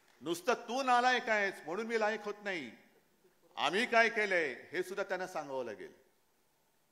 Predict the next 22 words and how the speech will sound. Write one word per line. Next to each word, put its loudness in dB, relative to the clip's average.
आणि -4
निवडणूक 0
लांबवण्याचा 0
जो -4
काही -6
त्यांचा -4
जो -4
खटाटोप 0
चाललाय, 0
महापालिका -2
निवडणुका -4
घेतच -8
नाहीयेत, -10
विधानसभा 2
सुद्धा 0
आता 0
म्हणतायत -2
की 0
एखाद 0
महिना -2
पुढे 0
ढकलतील. -4